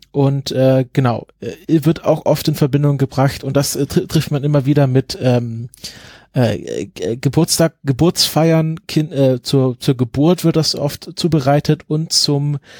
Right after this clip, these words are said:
äh, jetzt muss ich kurz mal nachschauen, ähm, es gibt im, im, im Indischen ein, ein Fest, wo zelebriert wird, dass, ähm, Babys oder kleine Kinder das erste Mal etwas anderes essen als Muttermilch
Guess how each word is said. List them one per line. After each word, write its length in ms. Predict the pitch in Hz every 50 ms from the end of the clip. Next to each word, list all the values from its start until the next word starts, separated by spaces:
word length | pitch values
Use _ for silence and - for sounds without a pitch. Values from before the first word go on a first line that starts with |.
| - - _ _ - -
äh, 320 | 139 123 123 120 120 123
jetzt 180 | 123 127 - -
muss 80 | 131 120
ich 60 | -
kurz 240 | - 135 - - -
mal 80 | 123
nachschauen, 680 | 120 123 123 135 139 - - - 131 127 123 127 - - _ _
ähm, 400 | - 120 117 120 123 123 123 117 -
es 140 | - -
gibt 240 | - 160 - - -
im, 260 | - - 139 131 131
im, 300 | 135 - 135 127 127 131 -
im 140 | - 143 143 - -
Indischen 420 | 160 165 160 165 151 - - 151
ein, 420 | - - 127 131 135 135 131 131
ein 180 | - 113 123 127
Fest, 540 | - - - 196 180 - - - - - - - - - - - - _
wo 140 | - 131 135
zelebriert 720 | - - 143 135 131 120 - 127 135 156 165 156 - -
wird, 360 | 143 147 143 - - - -
dass, 340 | 135 131 131 - - - - -
ähm, 400 | 147 123 123 131 127 127 127 123 127 -
Babys 500 | 127 - 131 143 139 151 151 143 - -
oder 140 | 139 127 123
kleine 280 | - - 151 135 135
Kinder 260 | - - - 147 147 135
das 160 | 123 127 -
erste 300 | - 131 143 - - 143
Mal 320 | 135 135 135 - 240 - - _ _ _
etwas 300 | - 147 143 131 123 -
anderes 320 | 127 143 143 135 127 -
essen 260 | - 135 139 - 143
als 200 | 120 120 127 -
Muttermilch 720 | 151 147 - - 131 123 117 120 135 156 202 - - - -